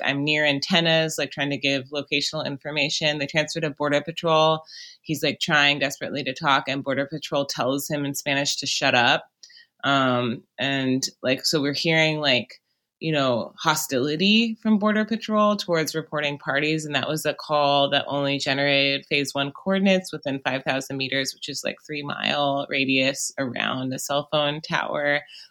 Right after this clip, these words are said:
And the case file that we got on that said that Border Patrol never located that person, um, and that the county took no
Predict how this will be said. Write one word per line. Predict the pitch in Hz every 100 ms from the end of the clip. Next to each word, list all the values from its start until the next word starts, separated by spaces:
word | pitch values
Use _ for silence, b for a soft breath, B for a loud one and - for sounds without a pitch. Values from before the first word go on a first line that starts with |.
| -
And | 139 143
the |
case | 131 151 139 -
file | 143 139 139
that | 135
we | - 127
got | 151 156
on | 151
that | 143 127 -
said | -
that | 131 -
Border | 127 127
Patrol | - - 135
never | 131 127 131
located | 156 156 151 147 139
that | 143 -
person, | - 139 - - 131 127 131 135 B B B _
um, | 127 127 110 -
and | 139
that | 127
the | -
county | - 117 123
took | 139 139 135
no | 123